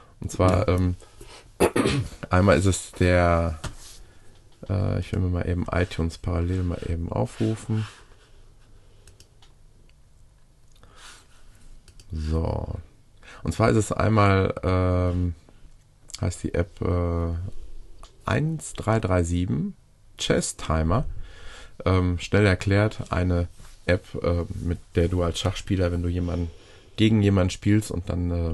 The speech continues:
Speaker 1: auf Zeit spielst, hat jeder auf einem iPhone,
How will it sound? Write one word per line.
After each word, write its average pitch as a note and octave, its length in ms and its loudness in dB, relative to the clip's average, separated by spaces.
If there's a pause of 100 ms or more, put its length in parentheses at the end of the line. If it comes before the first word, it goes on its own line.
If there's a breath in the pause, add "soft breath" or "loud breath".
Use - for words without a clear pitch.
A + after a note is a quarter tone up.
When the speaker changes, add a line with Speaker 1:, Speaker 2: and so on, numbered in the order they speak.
(160)
Speaker 1:
auf - 160 -4
Zeit F#2 320 0
spielst, - 460 0 (2000 loud breath)
hat - 140 -4
jeder F2 260 2
auf - 280 -2 (340)
einem G#2 360 2
iPhone, F#2+ 580 -2